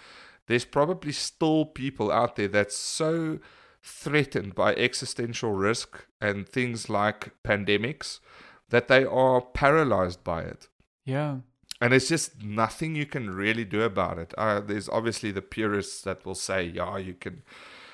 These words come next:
Speaker 1: start a movement and create awareness," and all of those fluffy
Speaker 2: Mm.
Speaker 1: things. But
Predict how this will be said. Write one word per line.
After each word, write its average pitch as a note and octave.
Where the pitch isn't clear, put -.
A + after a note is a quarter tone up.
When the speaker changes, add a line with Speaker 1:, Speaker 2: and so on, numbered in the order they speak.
Speaker 1:
start -
a G#2+
movement G#2
and F#2
create G#2
awareness," G#2
and F#2
all A#2
of G#2
those F#2+
fluffy -
Speaker 2:
Mm. C#3+
Speaker 1:
things. G2
But -